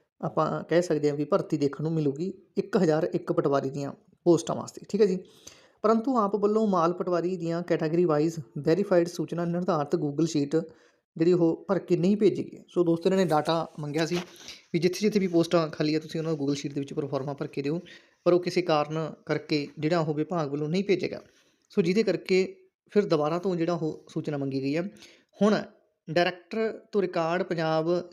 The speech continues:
ਜੀ ਵੱਲੋਂ ਇਸ ਸੰਬੰਧੀ ਤਿੰਨ ਗਿਆਰਾਂ ਦੋ ਹਜ਼ਾਰ ਪੱਚੀ ਨੂੰ ਮੀਟਿੰਗ ਰੱਖੀ ਗਈ ਹੈ, ਠੀਕ ਹੈ ਜੀ। ਸੋ ਤਿੰਨ ਭਾਵ ਅੱਜ ਦੋ ਤਰੀਕ ਹੋ ਚੁੱਕੀ ਹੈ, ਕੱਲ੍ਹ ਦੀ ਜਿਹੜੀ ਉਹ ਮੀਟਿੰਗ ਰੱਖੀ ਗਈ ਹੈ।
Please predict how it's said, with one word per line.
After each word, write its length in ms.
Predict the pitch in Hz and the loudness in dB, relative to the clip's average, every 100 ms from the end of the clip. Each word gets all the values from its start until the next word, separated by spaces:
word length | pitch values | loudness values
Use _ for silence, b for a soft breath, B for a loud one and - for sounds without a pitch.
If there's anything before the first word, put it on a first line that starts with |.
| 165 | -4
ਜੀ 120 | 156 | -2
ਵੱਲੋਂ 300 | 156 170 170 - - _ | 0 -2 -2 -8 -20 _
ਇਸ 200 | 196 - | -6 -4
ਸੰਬੰਧੀ 380 | 202 165 170 196 | -2 -2 0 -4
ਤਿੰਨ 380 | 202 - 202 214 | -4 -4 -2 0
ਗਿਆਰਾਂ 340 | 175 156 170 | 0 0 0
ਦੋ 120 | 165 156 | -2 -2
ਹਜ਼ਾਰ 200 | 160 160 | -2 -4
ਪੱਚੀ 300 | 160 - 175 | -6 -4 -4
ਨੂੰ 100 | 165 | -2
ਮੀਟਿੰਗ 260 | 147 156 | -2 -2
ਰੱਖੀ 260 | 151 - 156 | -2 -4 -6
ਗਈ 120 | 120 | -6
ਹੈ, 40 | - _ _ _ _ _ _ - | -12 _ _ _ _ _ _ -2
ਠੀਕ 120 | 170 | 0
ਹੈ 40 | |
ਜੀ। 200 | 175 180 B B B B _ | 0 -4 B B B B _
ਸੋ 180 | 180 180 | 0 2
ਤਿੰਨ 220 | 175 180 | 2 2
ਭਾਵ 280 | 185 170 170 | 2 2 2
ਅੱਜ 140 | 160 175 170 170 | 2 2 0 -2
ਦੋ 160 | 160 | -2
ਤਰੀਕ 240 | 160 170 151 | 2 0 0
ਹੋ 120 | 156 | -4
ਚੁੱਕੀ 320 | 156 151 160 | -4 -2 -2
ਹੈ, 220 | 160 - - | -2 -6 -2
ਕੱਲ੍ਹ 200 | 165 180 | 0 0
ਦੀ 80 | 170 | -2
ਜਿਹੜੀ 160 | 165 | -4
ਉਹ 80 | 165 | -4
ਮੀਟਿੰਗ 260 | 151 151 151 | -6 -6 -4
ਰੱਖੀ 340 | 147 143 165 | -6 -6 -2
ਗਈ 100 | 170 | 0
ਹੈ। 120 | 180 | -2